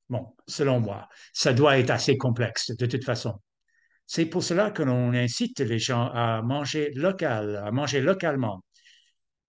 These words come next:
Bien sûr que cela, euh, représente un bonus pour la santé, mais c'est aussi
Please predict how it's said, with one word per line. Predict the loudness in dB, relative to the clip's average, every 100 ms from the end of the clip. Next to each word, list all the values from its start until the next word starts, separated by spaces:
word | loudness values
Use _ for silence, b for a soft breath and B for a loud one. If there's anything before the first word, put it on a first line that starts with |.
| -4
Bien | -2
sûr | 2 4 4
que | 4 4
cela, | 2 0 0 2 2 0 -4 -4
euh, | -2 0 -2 -4 -8
représente | -4 -4 0 -2 0 0 0 0
un | 0 0 0 -4 _ _ _ -4
bonus | 0 2 0
pour | 0 0
la | 0 -2 -2
santé, | -2 -2 0 0
mais | -2
c'est | -4 -4
aussi | -4 -4 -2 -4